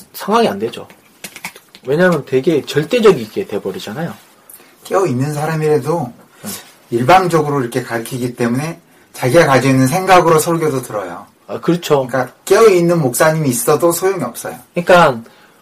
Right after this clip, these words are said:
Speaker 1: 뭔가 이렇게 여러 것들, 가지를 접할 필요가 없는 거죠.
Speaker 2: 음.
Speaker 1: 내가,
Speaker 2: 대화가
Speaker 1: 내가
Speaker 2: 돼요.
Speaker 1: 얘기하는 게
Speaker 2: 네.
Speaker 1: 다 진짜가 돼버리는 거, 그거에 대해서 반항한 사람이 없으니까.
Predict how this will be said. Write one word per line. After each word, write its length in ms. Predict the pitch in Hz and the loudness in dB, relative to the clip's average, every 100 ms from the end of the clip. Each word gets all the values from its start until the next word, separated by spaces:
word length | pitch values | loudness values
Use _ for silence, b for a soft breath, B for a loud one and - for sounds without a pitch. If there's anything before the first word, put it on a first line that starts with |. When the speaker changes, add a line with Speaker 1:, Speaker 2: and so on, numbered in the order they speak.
| b | b
Speaker 1:
뭔가 340 | 143 170 170 127 | -2 2 4 2
이렇게 380 | 113 117 101 - _ _ _ _ _ _ _ _ _ - | 0 -4 -4 -8 _ _ _ _ _ _ _ _ _ 0
여러 220 | 139 202 | 4 6
것들, 380 | 233 233 208 175 - | 6 4 2 2 -2
가지를 600 | 151 170 196 170 156 113 | -2 2 4 6 4 2
접할 340 | - 135 - 262 | -4 -2 0 4
필요가 280 | 302 294 | 4 4
없는 220 | 220 170 131 | 4 0 -6
거죠. 260 | - 92 85 | -8 -12 -16
Speaker 2:
음. 1000 | 104 95 _ _ _ _ _ _ - 196 | -20 -20 _ _ _ _ _ _ 0 2
Speaker 1:
내가, 200 | 160 - | 4 6
Speaker 2:
대화가 200 | 143 135 | 6 6
Speaker 1:
내가 220 | 135 180 | 6 8
Speaker 2:
돼요. 100 | 220 | 8
Speaker 1:
얘기하는 280 | 156 185 190 | 6 6 4
게 80 | 185 | 2
Speaker 2:
네. 60 | 151 | 0
Speaker 1:
다 140 | 131 | -2
진짜가 440 | - 151 220 208 | -2 0 4 6
돼버리는 720 | 135 110 113 110 107 101 104 | 6 4 2 0 -4 -6 -10
거, 280 | - 135 120 | 0 0 0
그거에 360 | - 135 180 156 | -2 0 2 2
대해서 340 | 143 131 123 B B - | 0 0 -2 B B -2
반항한 340 | 135 185 214 | 2 4 4
사람이 220 | 180 117 | 4 0
없으니까. 640 | 98 - 107 - 90 87 | -6 -10 -14 -12 -14 -14